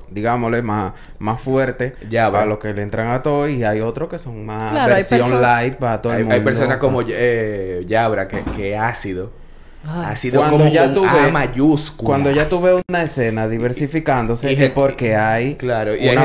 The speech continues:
Speaker 1: afluente
Speaker 2: y hay,
Speaker 1: de,
Speaker 2: y hay
Speaker 1: de
Speaker 2: gente como
Speaker 1: gente.
Speaker 2: más light, como Laura, porque
Speaker 3: Sí.
Speaker 2: la, Laura, lo-, los chistes de Laura son heavy.
Speaker 3: Sí, son
Speaker 2: So-, y
Speaker 3: light,
Speaker 2: son
Speaker 3: sí.
Speaker 2: súper potables al
Speaker 3: Sí.
Speaker 2: final de cuentas, aunque salte como
Speaker 3: Súper
Speaker 2: con
Speaker 3: comercial son los de Laura.
Speaker 2: Y mu-, y son muy áperos.
Speaker 3: Sí.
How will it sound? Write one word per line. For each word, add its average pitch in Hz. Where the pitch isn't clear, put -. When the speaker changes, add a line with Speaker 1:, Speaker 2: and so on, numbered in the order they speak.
Speaker 1:
afluente 123
Speaker 2:
y -
hay, 120
Speaker 1:
de, 117
Speaker 2:
y 127
hay 123
Speaker 1:
de 143
Speaker 2:
gente 120
como 143
Speaker 1:
gente. 127
Speaker 2:
más 127
light, 123
como 113
Laura, 110
porque 160
Speaker 3:
Sí. 147
Speaker 2:
la, 143
Laura, 151
lo-, 131
los 127
chistes 127
de 156
Laura 147
son 117
heavy. 110
Speaker 3:
Sí, 175
son 170
Speaker 2:
So-, -
y -
Speaker 3:
light, 165
Speaker 2:
son 131
Speaker 3:
sí. 123
Speaker 2:
súper 135
potables 110
al 101
Speaker 3:
Sí. 113
Speaker 2:
final 107
de 104
cuentas, 107
aunque 139
salte 175
como 185
Speaker 3:
Súper 165
Speaker 2:
con 208
Speaker 3:
comercial 180
son 160
los 156
de 151
Laura. 147
Speaker 2:
Y 139
mu-, 147
y 139
son 135
muy 143
áperos. 107
Speaker 3:
Sí. -